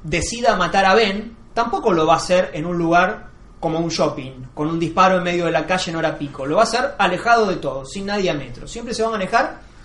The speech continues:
alejado de todos, en solitario. Y en el caso de Ben, que habíamos dicho que es alguien opuesto a Lee Jong-soo, que sonríe todo el tiempo, que es de clase alta,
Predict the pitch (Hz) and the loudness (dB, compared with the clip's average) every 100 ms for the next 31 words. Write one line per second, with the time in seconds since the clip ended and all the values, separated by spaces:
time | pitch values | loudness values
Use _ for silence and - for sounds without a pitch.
0 | - - 226 269 240 185 151 127 131 156 | -12 -2 2 4 2 2 -2 -6 -6 -8
1 | 147 165 156 123 123 123 - - - - | -8 -6 -6 -6 -8 -14 -20 -20 -20 -20
2 | - - - - - - - - - - | -20 -20 -20 -20 -20 -20 -20 -20 -20 -20
3 | - - - - 180 196 226 247 - 339 | -20 -20 -20 -18 -8 2 2 2 4 4
4 | 277 220 214 175 165 202 - 156 143 156 | 8 6 6 4 2 -6 -10 -4 0 0
5 | 175 170 175 151 147 147 160 165 156 147 | 0 -2 -2 -4 -4 -4 -2 -2 -2 -4
6 | 175 165 165 143 143 - 147 139 135 143 | -4 -4 -4 -6 -6 -8 -10 -8 -8 -6
7 | 151 147 156 143 151 - - - - - | -4 -6 -6 -8 -8 -18 -20 -20 -20 -20
8 | - - 151 151 175 160 156 151 208 196 | -18 -8 -2 0 2 2 2 0 2 2
9 | 165 151 139 151 143 147 143 - 180 180 | 2 -2 -6 -4 -4 -4 -4 2 6 6
10 | 147 147 143 | 4 -4 -8